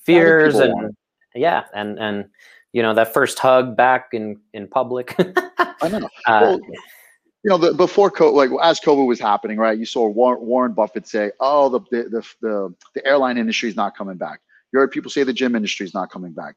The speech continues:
Speaker 2: You heard the movies not, industry is not coming back. Fuck that. People are flying more than ever. I was just on it. It was packed.
Speaker 1: Yeah.
Speaker 2: Right. Uh, the movies are packed. Gyms are, are, are coming back also. Right. Like, these industries are not going anywhere. People want them. It was just,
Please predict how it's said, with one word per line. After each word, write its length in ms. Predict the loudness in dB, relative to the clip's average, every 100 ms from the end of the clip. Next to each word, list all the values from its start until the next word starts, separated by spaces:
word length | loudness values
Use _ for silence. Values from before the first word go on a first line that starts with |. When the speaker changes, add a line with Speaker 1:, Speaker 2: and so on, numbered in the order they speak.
| -10
Speaker 2:
You 100 | -2
heard 180 | 0
the 80 | 2
movies 300 | 2 4 4
not, 180 | 2 2
industry 300 | 0 -2 -2
is 60 | 0
not 160 | -2 -2
coming 220 | -6 -6
back. 160 | -10 -12 -4
Fuck 260 | -2 0
that. 340 | 2 4 4 -2 -18 -16 -6
People 340 | 0 4 6
are 40 |
flying 460 | 4 2 2 2 2
more 180 | 2 4
than 100 | 4
ever. 180 | 2 2
I 40 | 0
was 100 | -2
just 200 | -4 -6 -2
on 220 | 0 0
it. 120 | -6 -8
It 80 |
was 140 | -8 -10
packed. 640 | -4 0 0 -2 -10 -20 _ _ -6
Speaker 1:
Yeah. 160 | 0
Speaker 2:
Right. 260 | 2 2 0 _ _ _ 0
Uh, 300 | 4 4 2
the 160 | -2
movies 420 | -2 -2 -2 -2
are 40 | -4
packed. 300 | -4 -8 -8 -14 -6
Gyms 280 | -4 -2
are, 180 | -2 -2
are, 180 | -2 -4
are 100 | -6
coming 320 | -8 -4 -4 -2
back 220 | -2 -2
also. 400 | -8 -8 -8 -12 -14 _ _ -2
Right. 120 | 0
Like, 180 | 0 -2
these 160 | -6 -4
industries 400 | -2 -2 -4 -4
are 60 | -4
not 200 | -4 -6
going 240 | -12 -12 -12
anywhere. 300 | -10 -8 -8
People 360 | -6 0 0
want 280 | 2 -2 -2 -8
them. 200 | -8 -8 _ -2
It 40 | 0
was 140 | 2
just, 180 | 0